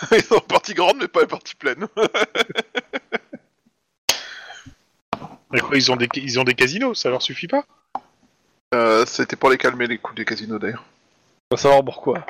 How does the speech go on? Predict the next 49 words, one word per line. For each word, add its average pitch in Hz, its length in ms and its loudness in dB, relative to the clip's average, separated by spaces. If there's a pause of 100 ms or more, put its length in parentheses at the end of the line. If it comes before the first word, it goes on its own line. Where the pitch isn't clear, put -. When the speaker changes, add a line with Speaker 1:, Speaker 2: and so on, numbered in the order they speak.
(480)
Speaker 1:
On 120 120 0
se 104 120 -6
demande. 131 340 2 (240)
Puis - 120 -6
comme 135 120 2
ça, 175 120 4
ils 151 60 2
s'achètent 131 260 0
de 123 80 -4
l'alcool 131 380 0
et 123 60 0
ils 117 160 -6
s'éteignent - 300 -6
tout 127 140 -8
seuls. 123 160 -2 (580)
Speaker 2:
En - 140 -14 (180)
Speaker 1:
Même 123 80 -2
Speaker 2:
même 117 60 0
Speaker 1:
plus 139 80 -2
Speaker 2:
temps, - 80 2
Speaker 1:
besoin 143 160 4
Speaker 2:
ça - 40 4
aurait 135 120 0
Speaker 1:
d'aller 127 60 0
Speaker 2:
pu 127 60 2
être 123 80 2
Speaker 1:
leur 127 100 2
Speaker 2:
pire, 127 100 0
hein, - 40 4
Speaker 1:
donner 151 120 2
Speaker 2:
ils 151 40 -4
Speaker 1:
des 131 80 -6
Speaker 2:
auraient 135 120 -2
Speaker 1:
trucs, 240 120 6
Speaker 2:
pu - 60 2
Speaker 1:
mais 131 60 -2
Speaker 2:
avoir 139 180 -2
des 135 140 -6
Leclerc 139 380 -6
ou 120 60 -14
des 120 80 -10
Auchan 139 360 -10
à 120 40 -6
la 113 120 -6
place 117 180 -10
des 113 100 -10
casinos, 131 440 -10
donc, 113 260 -18
euh. - 60 -14